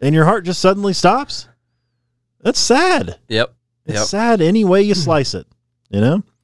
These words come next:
Speaker 1: All right, y'all, if you enjoyed today's episode, please, as Nate said, go to join G M L dot com. Nate's got some big plans for this year. That's what he told me,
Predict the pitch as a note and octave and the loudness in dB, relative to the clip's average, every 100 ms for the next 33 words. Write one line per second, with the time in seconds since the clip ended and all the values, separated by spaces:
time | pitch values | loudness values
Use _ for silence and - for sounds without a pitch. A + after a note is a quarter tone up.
0 | _ _ _ _ _ _ - A3 C4+ F#3+ | _ _ _ _ _ _ -2 0 0 2
1 | A3 G3 F3 G3+ F3+ F#3+ F3 E3 E3+ C3+ | 2 2 0 0 2 4 4 4 4 4
2 | C#3+ B2 A2 F#2 F2 F2 - F#3 A3+ A3 | 2 2 -2 -2 -2 -6 -4 0 2 4
3 | G#3 F3 C#3 C3+ E3 D3 C#3 C#3 B2+ C3 | 2 2 2 2 0 0 2 2 2 2
4 | B2+ A#2+ D#3 D3 B2 C3 B2 A2+ G#2+ G2+ | 2 2 2 2 0 2 2 2 2 0
5 | F#2+ D3 D3+ D3+ D3 A2+ A2 - G#2+ G2 | 0 0 2 2 0 -2 -2 -2 -2 -2
6 | G2+ G2+ C3 B2+ C3 B2+ B2 B2 - G#2+ | -2 0 0 0 -2 0 0 -2 -4 -4
7 | G2+ B2 C3+ G#2+ F#2 F2 G2 _ _ _ | 0 0 0 -2 0 -2 -4 _ _ _
8 | _ _ _ - G#2+ E3 A#2+ D3 C#3+ F2 | _ _ _ -6 0 2 2 2 0 -2
9 | - | -12